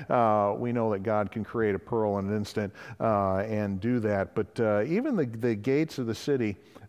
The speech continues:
uh, of, uh, heaven are pearls. So this is something in that culture valuable. You didn't have these things, uh, running around,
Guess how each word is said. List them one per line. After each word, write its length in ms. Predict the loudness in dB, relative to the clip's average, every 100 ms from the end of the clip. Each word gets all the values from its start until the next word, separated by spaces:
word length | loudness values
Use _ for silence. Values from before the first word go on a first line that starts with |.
| -2
uh, 40 |
of, 440 | -2 0 -4 -2
uh, 400 | 0 2 2 2 0
heaven 400 | -2 0 -2 -4
are 380 | -2 0 0
pearls. 460 | -2 -4 0 0 -2
So 300 | -2 -2 -2 -10 -4
this 200 | -4 -2
is 100 | -4
something 380 | -2 -2 -2 -2
in 120 | 0
that 200 | -2 -2
culture 380 | -2 -2 -2 -6
valuable. 720 | 0 2 4 4 2 0 -4 -8 -20 -20 -4
You 120 | -2
didn't 160 | -2
have 340 | -2 0 0 0
these 220 | -4 -2
things, 360 | -2 -2 -4 -12 -20 -16 -2
uh, 380 | 2 4 4 2
running 320 | 0 0 0
around, 500 | 0 2 2 2 0